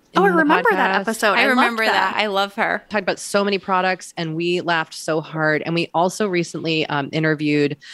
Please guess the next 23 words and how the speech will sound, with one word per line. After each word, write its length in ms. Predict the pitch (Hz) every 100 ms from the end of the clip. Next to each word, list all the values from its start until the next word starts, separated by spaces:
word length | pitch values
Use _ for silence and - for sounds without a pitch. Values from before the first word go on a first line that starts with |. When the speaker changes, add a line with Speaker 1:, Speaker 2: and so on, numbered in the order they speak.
| - - - -
Speaker 2:
uh, 160 | 156
Kulat 380 | - - 170 165
Velisak 580 | 180 139 151 - 156 160 -
and 220 | 151 147
Sujin 340 | - 143 151 143
Pak, 320 | 135 147 - -
who 220 | 143 135
host 300 | 143 139 -
the 40 |
podcast 500 | - 143 139 139 135 -
Add 200 | 139 135
to 80 | 143
Cart. 420 | - 123 147 196 -
And 160 | 151
that 180 | 160 170
is 100 | 175
a 60 | 180
real 380 | 156 151 147
kind 240 | 143 151 143
of, 80 | 139
like, 140 | 127
skincare 640 | - - 160 151 160 143
product 540 | - 131 139 165 -